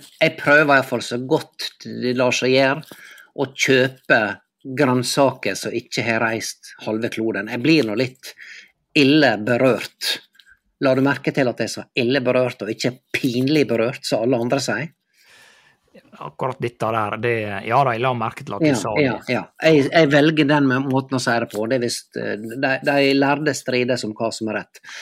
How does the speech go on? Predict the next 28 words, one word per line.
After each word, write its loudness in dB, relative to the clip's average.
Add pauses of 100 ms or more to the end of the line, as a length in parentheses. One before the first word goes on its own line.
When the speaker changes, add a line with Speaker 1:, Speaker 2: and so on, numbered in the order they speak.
Speaker 2:
Ja. -10
Speaker 1:
Men 4
jeg 4
blir 4
ille 4
berørt 2
når 4
jeg 0
skal -2
ta -2
opp 0 (680)
en 0
pose -2
med 2
løk, 0 (500)
og -4
så -4
ser 0
jeg -4
at -20
den -2
kommer -2
fra -4 (840)
New 2
Zealand. -2 (800)
Speaker 2:
Ja -2
da. 2
Speaker 1:
Sant? -2